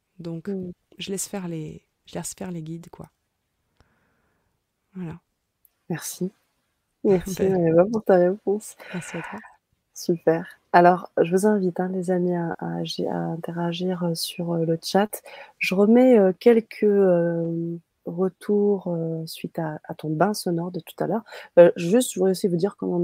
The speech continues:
Speaker 2: aura une petite surprise à la fin, donc restez bien jusqu'au bout
Speaker 1: <laughs>
Speaker 2: parce que vous allez avoir une petite surprise. Alors, je sais pas si on avait affiché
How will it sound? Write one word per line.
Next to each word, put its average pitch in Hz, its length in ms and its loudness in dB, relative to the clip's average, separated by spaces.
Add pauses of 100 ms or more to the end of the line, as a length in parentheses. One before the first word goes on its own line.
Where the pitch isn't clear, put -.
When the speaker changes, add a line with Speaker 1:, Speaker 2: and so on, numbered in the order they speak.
Speaker 2:
aura 175 200 -6 (280)
une 170 180 4
petite - 200 -8
surprise 220 340 4
à 190 60 6
la 185 120 4
fin, 214 200 0
donc 180 200 -4
restez 254 320 0
bien 233 240 2 (460)
jusqu'au 262 360 2
bout 247 260 6 (100)
Speaker 1:
<laughs> - 100 -10
Speaker 2:
parce 196 260 -2
que 185 140 0
vous 180 200 2
allez 180 100 8
avoir 196 260 4
une 196 80 -2
petite - 220 -10
surprise. 151 540 -4 (460)
Alors, 160 220 4
je 165 80 -6
sais 175 160 2
pas 214 140 4
si 220 160 -4
on 196 80 2
avait 180 180 4
affiché 208 720 0